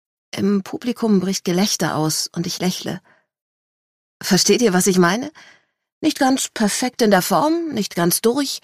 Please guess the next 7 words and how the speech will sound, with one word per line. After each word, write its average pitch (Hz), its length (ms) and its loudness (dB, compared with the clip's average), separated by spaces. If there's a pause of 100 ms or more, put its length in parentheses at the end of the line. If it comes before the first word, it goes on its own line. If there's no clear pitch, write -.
(380)
aber 185 180 -4
trotzdem - 440 -2
lecker. 180 400 -4 (1160)
Das - 160 -4
Gelächter 202 500 4
wird 175 160 2
lauter, 170 480 0